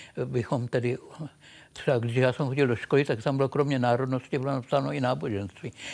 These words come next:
Ale, eh, pro ně, díky těm moravským bratřím, jsou tyhle ty Jan Hus a třeba Chelčický, nebo já, já bydlím nedaleko metra Želivského, tak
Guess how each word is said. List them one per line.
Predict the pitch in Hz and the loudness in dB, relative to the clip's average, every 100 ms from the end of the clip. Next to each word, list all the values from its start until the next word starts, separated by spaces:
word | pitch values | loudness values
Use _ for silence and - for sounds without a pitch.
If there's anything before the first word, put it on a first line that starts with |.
| - - | -12 0
Ale, | 139 127 | 2 4
eh, | 135 123 - - - - - - - - - - 131 - | 4 0 -4 -20 -20 -14 -10 -10 -10 -10 -10 -10 -10 -6
pro | 175 151 | 2 4
ně, | 160 190 196 - 247 240 | 4 2 0 -2 -8 -6
díky | 147 135 156 202 | 2 4 4 0
těm | - 165 | 0 2
moravským | 147 160 - - 185 156 | 2 2 0 0 0 2
bratřím, | 120 120 - - 135 151 175 - - - | 2 0 -4 -2 0 0 -4 -10 -20 -20
jsou | - 160 143 | -2 0 2
tyhle | 143 151 180 | 0 0 -2
ty | - 165 | 2 4
Jan | 151 156 | 4 4
Hus | 113 127 135 170 - - _ _ - | 2 2 2 -2 -12 -20 _ _ -4
a | 120 | -2
třeba | 120 160 117 | 0 2 0
Chelčický, | - 123 104 135 - - - 156 160 - - - | 0 -2 0 -6 -6 -8 -4 -4 -4 -16 -10 -2
nebo | 123 127 - - - | 0 0 -2 -14 -2
já, | 127 131 - | 2 2 2
já | 143 131 | 2 2
bydlím | 123 135 151 147 | 0 0 0 2
nedaleko | 131 135 143 139 143 139 | 2 2 0 0 0 0
metra | 147 131 131 - 147 | -2 0 0 0 0
Želivského, | 110 123 113 113 - - 123 127 170 - - - | 2 2 2 0 -6 -2 0 0 -4 -10 -20 -4
tak | 131 | -2